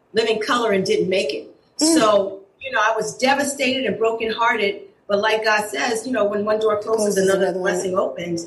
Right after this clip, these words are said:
Speaker 1: And literally four or five months later, Rap City happened. So
Speaker 2: Awesome work. Awesome. Congratulations about that, Leslie. I wanna ask you this. Is this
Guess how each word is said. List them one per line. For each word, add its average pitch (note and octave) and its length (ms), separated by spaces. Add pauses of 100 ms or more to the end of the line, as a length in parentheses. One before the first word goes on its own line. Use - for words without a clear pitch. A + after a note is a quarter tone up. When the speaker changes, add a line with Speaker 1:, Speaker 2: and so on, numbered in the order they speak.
Speaker 1:
And F#3 180
literally G#3+ 260 (100)
four G3 140
or F#3+ 140
five F#3 140
months F3+ 300
later, F3+ 480
Rap F#3+ 180
City A3 280
happened. D3+ 360
So - 420 (140)
Speaker 2:
Awesome G#3 480
work. F#3+ 400
Awesome. B3+ 420
Congratulations A3+ 920
about G3+ 320
that, G#3+ 180
Leslie. G3+ 420
I A3 40
wanna C4+ 260 (460)
ask B3 320
you A#3 100
this. G3+ 280
Is A#3+ 180
this F4+ 180